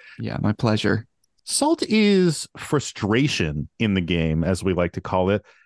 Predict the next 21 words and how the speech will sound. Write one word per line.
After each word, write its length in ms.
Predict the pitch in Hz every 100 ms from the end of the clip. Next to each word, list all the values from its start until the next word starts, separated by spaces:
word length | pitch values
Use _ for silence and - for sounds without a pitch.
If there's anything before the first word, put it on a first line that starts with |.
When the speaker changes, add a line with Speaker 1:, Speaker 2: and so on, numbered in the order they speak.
| _ -
Speaker 2:
And 300 | 147 156 156 -
really, 220 | 208 302
salt 240 | 294 233 180
is 100 | 156
an 80 | 151
umbrella 420 | 98 104 98 87
term. 300 | - 69 110
You 100 | 117
know, 100 | 117
a 20 |
lot 160 | 113 156
of 60 | 160
people 180 | 147
think 200 | 120 131 -
salt 340 | - 107 104
is 100 | 95
somebody 320 | - 98 92
scooping, 680 | 87 - - 143 143 131 131
somebody 240 | - 110 98
getting 200 | 98 90
really 220 | 82